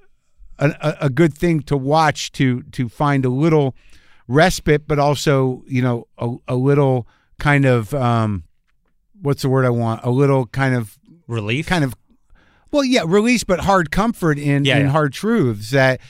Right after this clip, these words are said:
Speaker 1: you know, again, you know, you know, reacting to something that, you know, is, is, is a truth framed in a different way. You know, comedy can frame things in ways that you may not have understood it before.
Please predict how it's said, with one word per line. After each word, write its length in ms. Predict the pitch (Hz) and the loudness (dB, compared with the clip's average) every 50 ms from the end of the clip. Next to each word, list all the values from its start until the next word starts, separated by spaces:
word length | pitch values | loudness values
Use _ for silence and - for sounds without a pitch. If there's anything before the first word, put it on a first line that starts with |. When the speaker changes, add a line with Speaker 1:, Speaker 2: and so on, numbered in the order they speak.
| - - - _ | -20 -20 -20 _
Speaker 1:
you 100 | - 160 | -2 0
know, 100 | 165 165 | 2 2
again, 420 | 165 156 156 262 262 254 214 160 151 | 2 0 0 0 0 2 2 2 2
you 100 | 151 147 | 2 2
know, 300 | 143 139 139 139 139 131 - _ - - - - - | 2 2 0 -2 -4 -6 -12 _ -20 -20 -20 -20 -20
you 360 | - 196 202 - 190 180 175 165 | -20 -16 -10 -4 -2 0 0 0
know, 100 | 147 156 | -2 -4
reacting 840 | 175 151 160 165 185 208 202 202 208 226 240 - - 233 196 175 147 | -6 -8 -6 -4 -2 0 2 2 2 2 0 -2 -2 -2 -2 -2 -4
to 340 | - 165 160 151 143 131 120 | -4 -4 -4 -4 -6 -8 -8
something 520 | - - 185 180 170 - 175 160 147 139 | -6 -4 -4 -4 -2 0 0 0 2 2
that, 260 | 139 135 135 131 131 - - - _ _ _ _ _ _ _ _ _ _ _ _ _ | 2 0 0 -2 -4 -8 -16 -20 _ _ _ _ _ _ _ _ _ _ _ _ _
you 300 | _ - 160 151 151 151 | _ -8 -2 0 2 2
know, 200 | 143 139 - - _ _ _ | 2 0 -4 -10 _ _ _
is, 280 | - 151 139 - - - - - | -4 -4 -4 -4 -8 -14 -12 -6
is, 240 | 156 156 135 127 143 | -4 -4 -4 -4 -6
is 240 | - 160 151 131 139 | -6 -4 -4 -2 -2
a 80 | 143 | -4
truth 400 | - - - - 220 214 196 - | -4 -4 -4 -2 -2 -2 -2 -4
framed 400 | - - - 175 175 180 180 165 | -4 -4 -2 0 0 0 0 0
in 80 | 156 143 | 0 -2
a 60 | 135 | -2
different 360 | 127 123 160 151 - 135 127 135 | -2 -2 -4 -4 -4 -6 -6 -2
way. 220 | 143 143 127 101 | -2 0 0 0
You 160 | 92 107 123 131 | 0 -2 -2 -2
know, 120 | 131 131 | -2 -4
comedy 500 | 117 - 190 208 214 208 185 175 160 139 127 - 165 - _ _ - _ _ _ _ _ | -4 -4 -4 -2 -2 -2 -2 -2 -2 -4 -8 -16 -20 -20 _ _ -20 _ _ _ _ _
can 160 | - 170 151 | -2 -2 -2
frame 480 | - - 170 165 160 160 156 151 147 143 - - _ _ - | 0 0 0 0 2 2 2 2 0 -2 -4 -10 _ _ -12
things 440 | - - 160 147 143 139 139 123 120 | -2 2 4 4 4 4 2 0 -2
in 260 | 139 127 131 131 135 | -2 -2 -4 -4 -6
ways 520 | 135 139 143 139 139 135 135 131 123 - - - _ _ _ _ _ | -4 0 0 2 2 2 0 0 -2 -6 -12 -20 _ _ _ _ _
that 120 | - 156 | -2 0
you 100 | 170 175 | 0 2
may 140 | 180 180 180 | 2 2 2
not 200 | 180 185 180 170 | 2 2 2 0
have 100 | 170 151 | 0 0
understood 440 | 170 170 170 170 - - - 196 214 | 0 0 0 -2 -2 -2 -2 -2 -2
it 100 | 214 156 | -2 -2
before. 540 | - 117 98 - 95 85 71 - - - | -4 -6 -6 -6 -10 -10 -10 -12 -16 -18